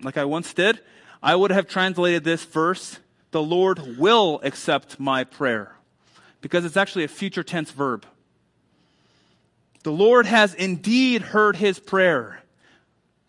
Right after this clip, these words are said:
but the answer does not come in the present. The answer to his prayer still lies in the future. So David's condition has not changed. It has not changed from,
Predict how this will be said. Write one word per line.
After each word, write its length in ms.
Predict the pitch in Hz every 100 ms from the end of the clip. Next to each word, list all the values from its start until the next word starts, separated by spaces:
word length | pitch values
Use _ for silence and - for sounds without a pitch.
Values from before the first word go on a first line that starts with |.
| _
but 520 | 190 185 139 - - - _ _ _ _ _ _
the 120 | - -
answer 600 | 180 214 - 214 214 196 -
does 180 | 156
not 460 | 165 175 180 170 - _ _
come 540 | - 190 170 131 123 123 -
in 220 | 147 147
the 80 | 131
present. 680 | - 180 160 120 104 - - _ _ _ _ _ _ _ _
The 120 | -
answer 480 | 180 226 220 202 196
to 180 | 196 214
his 140 | 202
prayer 380 | - - 214 196
still 800 | 185 - - - 226 226 233 233 - _ _ _ _
lies 520 | 170 196 202 196 185
in 160 | 180 180
the 100 | 170
future. 640 | - 214 226 - 131 101 - _
So 200 | - 202
David's 460 | 170 196 254 277 -
condition 520 | 233 185 254 - 220
has 200 | 190 196
not 240 | 196 226 -
changed. 680 | - 247 202 104 - - - _ _
It 100 | 202
has 120 | 214
not 200 | 233 233
changed 420 | - 240 262 240
from, 280 | - 208 180